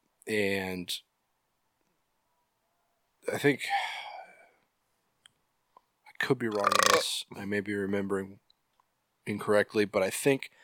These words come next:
part of the reason, <clears throat> not the whole reason, but part of the reason he wasn't in Freddy versus Jason was because, um, they wanted to separate themselves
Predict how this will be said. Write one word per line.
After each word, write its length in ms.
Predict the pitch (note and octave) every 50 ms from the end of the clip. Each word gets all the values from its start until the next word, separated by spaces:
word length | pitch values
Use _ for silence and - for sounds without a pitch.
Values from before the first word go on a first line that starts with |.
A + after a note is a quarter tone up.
| - _ _ _ _ _
part 500 | - - - - - A#2 A#2+ B2+ C3+ - _ -
of 120 | B2+ A#2
the 100 | A#2+ B2
reason, 460 | A#2 A#2 A#2 A#2+ A2 B2 C3+ C3+ B2+ -
<clears throat> 40 | -
not 280 | A#2+ C#3 D3+ D#3 - - _ _ _ _ _ _ _ _ -
the 120 | A2+ A2
whole 220 | G2 A#2+ A#2+ A2+
reason, 380 | G2+ F#2+ F#2 G2 F2+ F2+ F#2 F#2+ - - - - - -
but 140 | - - -
part 240 | - - D3 D3+ D#3
of 40 |
the 80 | C#3 B2+
reason 240 | B2+ B2+ A#2+ B2 G#2
he 120 | - A2+ A2
wasn't 320 | G2+ G#2 G#2+ G#2 A2 G#2
in 140 | G#2 G#2+ G#2
Freddy 220 | - G#2+ G2+ G2+
versus 280 | G2 G#2+ G#2 - G2+ F#2+
Jason 480 | - F2 E2+ G2 G2 - A#2 A#2 B2+ - _ _ _ _ _ _ _ _ _ _ _ _ _ _ _ _ _ _ -
was 160 | G#2 G2 -
because, 720 | - G#2+ G2 - - - G#2 F#2 F#2 G2 - - - - - -
um, 400 | G2 F#2+ F#2+ F#2 F2+ F2+ F#2 - _ _ _ _ _ _ _ _ _ _ _ _ _ _ _ _ _ _ -
they 80 | G#2
wanted 300 | G#2 G2 G2 F#2+ F#2+ F#2 -
to 60 | -
separate 640 | - - - - G#2 F#2+ - - F2+ F2 E2 E2 -
themselves 520 | - E2 E2 F2 - - - D#2+ D#2+ -